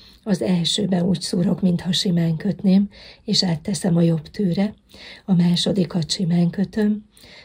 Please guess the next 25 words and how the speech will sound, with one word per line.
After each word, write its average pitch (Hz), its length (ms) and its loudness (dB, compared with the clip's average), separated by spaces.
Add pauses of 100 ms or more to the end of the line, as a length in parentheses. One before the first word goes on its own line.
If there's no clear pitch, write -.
majd 175 240 2
az 165 160 0
átemelt 190 680 0
szemet 196 600 -2 (200)
erre 202 260 0
ráhúzom. 185 1000 -4 (960)
Egy 180 260 2
ráhajtás, 170 1080 0 (500)
a 202 120 -2
következő 214 680 0
két 208 260 0
szemet 196 380 2
jobbra 175 320 0
dőlve 170 400 -2
kötjük 185 420 -6
össze 170 320 -6
simán. 165 600 -4 (500)
Ehhez 208 560 0
első 180 560 -2
szálból 190 800 0 (440)
simán 180 460 2
összekötöm 190 640 -4
a 170 100 0
két 165 360 -6
szemet. 170 640 -8